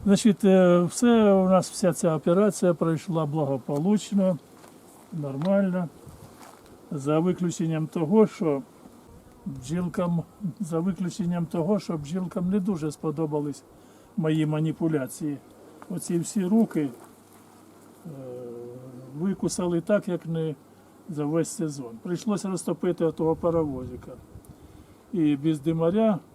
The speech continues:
е, не получалось нічого. От. Ну, зараз, е, на сьогодні що нам залишається? Це я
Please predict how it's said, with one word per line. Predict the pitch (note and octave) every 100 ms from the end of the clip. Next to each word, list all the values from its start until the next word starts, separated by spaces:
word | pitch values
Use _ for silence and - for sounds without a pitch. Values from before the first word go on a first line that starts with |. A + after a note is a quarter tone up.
| - - - - - -
е, | D#3
не | D3+
получалось | E3 F3 F3+ - D3 B2 A2
нічого. | C3 C#3 - C3 A#2+ B2+ - - - - - - - - - - - - -
От. | - C3 -
Ну, | G#3 B3 G#3
зараз, | D#3 G3+ F3+ D3 D3
е, | D#3+ D3+ C3 - - - - - - - - - - - - - - -
на | D#3+ D3
сьогодні | F3+ D#3 E3+ D3 D#3+ E3 D#3 - - - - - -
що | - F3 D3
нам | C3+
залишається? | C3+ C#3+ C#3 - A3 G3+ C#3 - C#3 B2 - - - - - - - - - - - - -
Це | - D3
я | C3+